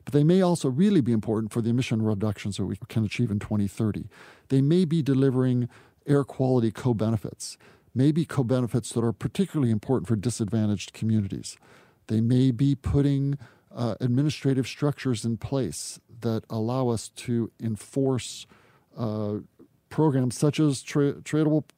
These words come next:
emission allowance markets that previously didn't exist, because that requires a whole data system, and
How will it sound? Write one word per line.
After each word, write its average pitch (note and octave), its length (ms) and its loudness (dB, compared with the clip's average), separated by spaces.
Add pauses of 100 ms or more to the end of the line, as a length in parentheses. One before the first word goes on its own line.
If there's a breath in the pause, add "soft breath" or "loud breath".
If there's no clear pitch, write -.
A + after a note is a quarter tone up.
emission D3+ 420 2 (320)
allowance A#2 540 -2
markets A2+ 540 -4 (240 loud breath)
that A#2+ 180 -2
previously C#3 480 0
didn't B2+ 260 0
exist, B2 380 -2
because A#2+ 220 -2
that D3+ 120 0
requires C#3 360 0
a C3 60 0
whole C3+ 160 -2
data B2 520 0
system, B2 500 -6
and A#2+ 200 -6